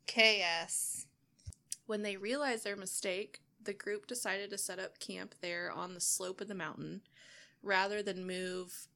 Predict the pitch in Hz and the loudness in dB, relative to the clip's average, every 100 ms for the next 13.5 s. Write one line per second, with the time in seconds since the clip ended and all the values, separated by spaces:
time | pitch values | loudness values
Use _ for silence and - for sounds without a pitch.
0 | _ _ - 196 185 175 180 175 175 180 | _ _ -8 -4 0 0 2 0 0 -2
1 | 175 175 170 165 - 175 170 165 165 160 | -2 -2 -2 -2 -4 -4 -2 -2 -2 -4
2 | 160 165 - 170 151 156 156 160 165 160 | -2 -2 -4 -6 -8 -6 -4 -6 -6 -6
3 | 170 160 165 165 202 - _ - - - | -4 -4 -4 -4 -4 -6 _ -20 -20 -14
4 | - 202 190 180 - 202 180 170 175 - | 4 6 6 4 -2 0 0 -2 -2 0
5 | 190 180 - 196 202 - 185 - 175 175 | 0 -2 -2 -2 0 -2 -2 -2 -4 -2
6 | 170 170 - 175 175 156 165 165 165 - | -2 -2 -2 -2 -4 -4 -4 -6 -6 -4
7 | - 208 220 196 175 170 170 165 160 165 | 0 0 0 -2 -2 -2 -4 -4 -6 -10
8 | 160 165 147 - 113 185 _ _ - - | -10 -8 -8 -6 -8 -10 _ _ -20 -6
9 | 214 277 277 220 - 185 190 170 160 160 | 0 2 2 2 2 0 0 -2 -2 -2
10 | 170 220 247 _ _ _ _ _ _ _ | -2 -2 -6 _ _ _ _ _ _ _
11 | - - - - - _ - 208 202 190 | -16 -6 -6 -6 -20 _ 4 8 8 6
12 | 202 196 196 - 190 196 190 190 180 175 | 2 0 -2 -2 0 0 0 0 -2 2
13 | 185 208 202 190 180 | 2 2 0 -2 -2